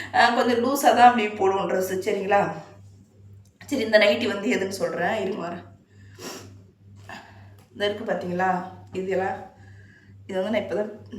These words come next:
இது பண்ணி நல்லா மடிச்சு வச்சிருந்தப்ப தான் வந்து இது பண்ணிட்டேன். இந்த இருக்கு பாத்தீங்களா, இந்த ட்ரெஸ் எல்லாம் என்னன்னா அவங்க போடுற நைட்டி. அவங்க வந்து வீட்டு உள்ள, அதாவது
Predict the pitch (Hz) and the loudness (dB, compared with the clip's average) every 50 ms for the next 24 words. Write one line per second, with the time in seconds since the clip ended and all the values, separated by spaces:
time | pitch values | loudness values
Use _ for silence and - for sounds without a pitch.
0 | 180 - - - - 180 185 202 208 214 190 185 185 185 185 196 214 208 196 190 | -14 -14 -16 -14 -12 -10 -10 -8 -8 -8 -6 -4 -2 -2 0 0 0 -2 -2 -4
1 | - - 220 - 202 190 190 185 185 190 220 214 214 208 185 175 - - 180 180 | -4 -4 -4 -4 -4 -4 -6 -8 -8 -8 -8 -8 -6 -4 -6 -6 -6 -6 -8 -8
2 | 175 170 170 170 190 233 277 302 - - - - - - - - - _ _ - | -8 -6 -4 -2 -2 -2 -2 -4 -6 -12 -18 -20 -20 -20 -20 -20 -20 _ _ -20
3 | - - - - - - _ - - - - - - - 240 233 233 240 240 240 | -20 -20 -20 -20 -20 -20 _ -20 -20 -20 -20 -18 -6 0 2 2 2 2 2 0
4 | 233 233 202 208 214 208 202 196 196 214 214 - 247 240 233 220 208 202 196 190 | 0 0 0 0 0 0 0 -2 -2 -4 -4 -2 0 2 2 2 2 0 -2 -2
5 | 190 185 185 214 247 294 - - - - - - 208 220 247 269 277 254 - - | -2 0 2 2 2 0 0 -4 -8 -8 -2 4 6 6 6 6 4 2 2 2
6 | 208 202 202 202 226 247 254 233 190 190 220 233 233 - 180 170 - - - - | 2 2 4 4 2 2 2 2 2 0 0 -2 -2 -6 -8 -10 -12 -16 -20 -20
7 | - _ - 202 214 240 247 240 - 208 214 214 254 285 277 240 214 220 247 285 | -14 _ 0 2 4 4 4 4 2 0 -2 -4 -4 -4 -6 -6 -6 -4 -2 0
8 | 311 339 339 - 254 214 196 196 202 202 175 - 180 185 196 202 190 214 247 | 0 0 0 -2 -2 -4 -4 -2 0 2 2 4 4 2 2 2 0 0 -2